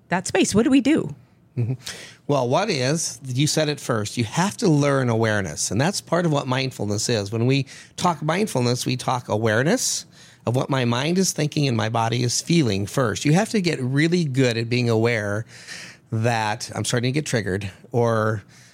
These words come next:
Speaker 2: my self-talk is really bad right now, or I'm really nervous, and if I don't do something, I'm getting ready to give a speech or a presentation to my boss or to my professor, and my heart's starting to pound. And that if I don't have some strategy to calm down a little bit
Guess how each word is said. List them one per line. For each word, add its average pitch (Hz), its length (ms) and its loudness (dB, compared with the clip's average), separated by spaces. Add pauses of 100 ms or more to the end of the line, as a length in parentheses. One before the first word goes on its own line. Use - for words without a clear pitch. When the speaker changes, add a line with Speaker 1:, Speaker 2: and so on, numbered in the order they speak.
(100)
Speaker 2:
my 110 160 -2
self-talk 127 520 -2
is 95 140 -4
really 98 160 0
bad 98 280 0
right 104 200 0
now, 107 220 0
or 139 640 2
I'm 117 200 0
really 143 300 2
nervous, 123 640 0 (280)
and 107 80 -2
if 104 80 -2
I 123 100 0
don't 135 200 -2
do 123 140 2
something, 135 760 0
I'm 110 120 0
getting 123 200 0
ready 127 200 0
to 120 80 -2
give 127 120 0
a 127 40 0
speech - 580 -2 (260)
or 107 60 0
a 101 60 0
presentation 127 640 -2
to 120 60 2
my 117 160 0
boss 117 420 0
or 107 80 -2
to 117 80 0
my 117 160 0
professor, 120 640 0 (540)
and 98 100 -2
my 131 120 2
heart's 131 200 0
starting 98 220 -2
to 92 80 -6
pound. 78 360 -4 (460)
And 120 80 4
that 117 80 2
if 110 80 -4
I 143 100 0
don't 175 160 2
have 135 200 2
some 175 360 0
strategy 147 920 -2 (220)
to - 100 -16
calm 147 260 0
down 135 220 0
a 123 60 0
little 190 260 4
bit 113 200 0